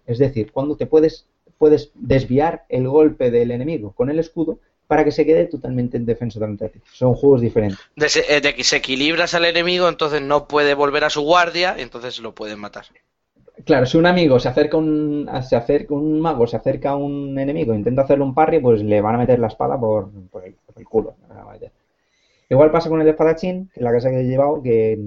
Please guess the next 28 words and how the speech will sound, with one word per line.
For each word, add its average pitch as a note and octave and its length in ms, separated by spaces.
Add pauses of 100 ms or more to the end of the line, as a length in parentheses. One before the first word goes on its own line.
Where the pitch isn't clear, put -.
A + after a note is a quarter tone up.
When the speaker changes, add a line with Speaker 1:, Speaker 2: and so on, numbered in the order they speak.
(200)
Speaker 1:
son A2+ 260
muy B2 240
de A#2+ 80
esquivar C#3+ 520
y G#2 380
tienes A2 300
que A2+ 120
ver B2 200
cuándo A2+ 240
puedes A2 220
esquivar, C#3 400
cuándo A2+ 320
te - 160
tienes A2 160
que - 80
molestar A2+ 260
al A2 60
enemigo, C#3 240
ese G#2+ 140
tipo G#2 120
de G#2 80
cosas. - 240 (1120)
Es C#3 100
complicado, C3 460 (360)
es - 120
complicado. B2+ 440 (520)
Evidentemente D#3+ 420
al C3+ 440